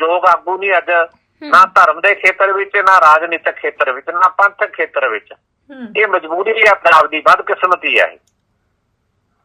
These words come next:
Speaker 2: ਬਿਲਕੁਲ। ਜੀ, ਤੁਸੀਂ ਅੰਤ ਦੇ ਵਿੱਚ ਕੋਈ ਸੰਗਤ ਨੂੰ ਸੁਨੇਹਾ ਦੇਣਾ ਚਾਹੁੰਦੇ ਹੋ ਜਾਂ ਧੰਨਵਾਦ ਕਰਨਾ ਚਾਹੁੰਦੇ ਹੋ?
Speaker 1: ਦੇਖੋ, ਮੈਂ ਤਾਂ ਸਮੁੱਚੀ ਸਾਧ ਸੰਗਤ ਨੂੰ ਇੱਕ ਨਿਮਰਤਾ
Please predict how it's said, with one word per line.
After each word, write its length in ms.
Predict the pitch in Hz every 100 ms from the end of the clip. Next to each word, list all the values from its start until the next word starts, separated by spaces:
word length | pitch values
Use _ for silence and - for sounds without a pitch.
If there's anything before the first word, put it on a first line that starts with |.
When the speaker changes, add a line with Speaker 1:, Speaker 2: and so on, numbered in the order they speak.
| _ _ _ - _ _
Speaker 2:
ਬਿਲਕੁਲ। 340 | 254 254 202 180 _ 226
ਜੀ, 240 | 220 277 208
ਤੁਸੀਂ 280 | 349 359 320
ਅੰਤ 160 | 320
ਦੇ 140 | 359 330
ਵਿੱਚ 180 | 339
ਕੋਈ 220 | - 320 311
ਸੰਗਤ 440 | 294 269 277 269
ਨੂੰ 300 | 277 269 269
ਸੁਨੇਹਾ 320 | - 247 240
ਦੇਣਾ 220 | 233 233
ਚਾਹੁੰਦੇ 260 | 247 233 240
ਹੋ 140 | 254
ਜਾਂ 140 | 226 233
ਧੰਨਵਾਦ 400 | 233 233 196 190
ਕਰਨਾ 260 | 214 214
ਚਾਹੁੰਦੇ 280 | 220 214 220
ਹੋ? 80 | 220 214 - _ _ _
Speaker 1:
ਦੇਖੋ, 280 | 196 - 226
ਮੈਂ 320 | 190 190 208
ਤਾਂ 400 | 214 208 214 214 202 _ _ -
ਸਮੁੱਚੀ 520 | 175 180 214 214 202
ਸਾਧ 320 | - 175 202
ਸੰਗਤ 360 | - 180 190 196
ਨੂੰ 220 | 190 190
ਇੱਕ 180 | - 190
ਨਿਮਰਤਾ 600 | 175 165 175 - 185